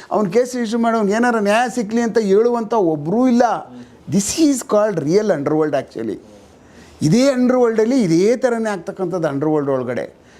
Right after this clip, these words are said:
ಎಲ್ಲ ಖಾಲಿ ಇದ್ದಾಗೆಲ್ಲ ಫುಲ್ಲು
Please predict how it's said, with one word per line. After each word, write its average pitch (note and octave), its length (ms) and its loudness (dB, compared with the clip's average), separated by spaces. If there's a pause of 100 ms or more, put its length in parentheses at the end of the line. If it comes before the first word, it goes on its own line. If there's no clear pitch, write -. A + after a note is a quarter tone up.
(480)
ಎಲ್ಲ G#3+ 580 2 (220)
ಖಾಲಿ G3 500 2 (920)
ಇದ್ದಾಗೆಲ್ಲ A3 800 2
ಫುಲ್ಲು B3 460 2